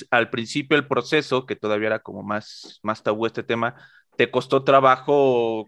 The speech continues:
c-, como mostrar tu identidad tan chiva en, en los medios e ir creciendo? ¿Tú cómo viviste ves-, ese cambiecillo?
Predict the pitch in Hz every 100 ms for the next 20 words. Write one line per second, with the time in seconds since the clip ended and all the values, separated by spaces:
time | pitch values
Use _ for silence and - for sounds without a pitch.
0 | _ - _ - 117 110 107 107 117 117
1 | - 131 120 120 135 120 110 113 107 110
2 | _ _ - 104 - 110 107 107 104 -
3 | - 101 - 104 104 113 110 113 - -
4 | _ - 123 110 - 117 120 113 101 -
5 | 131 - 131 127 110 110 - 110 104 90
6 | _ _ - 104 101 - - - 101 101
7 | 104 104 - 131